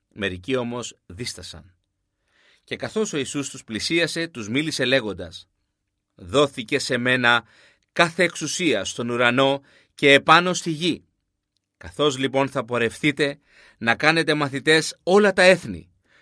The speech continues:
βαπτίζοντάς τους στο όνομα του Πατέρα και του Υιού και του Αγίου Πνεύματος, διδάσκοντάς τους να τηρούν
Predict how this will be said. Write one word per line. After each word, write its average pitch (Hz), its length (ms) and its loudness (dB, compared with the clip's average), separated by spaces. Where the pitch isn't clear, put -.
βαπτίζοντάς 147 840 2
τους 143 320 -6
στο 127 340 0
όνομα 135 340 0
του 131 120 -8
Πατέρα 143 600 2
και 104 140 -4
του 117 160 -4
Υιού 139 480 2
και 120 140 -6
του 127 180 -2
Αγίου 127 360 0
Πνεύματος, 87 720 -4
διδάσκοντάς 139 760 2
τους 127 380 -6
να 123 200 0
τηρούν 131 500 0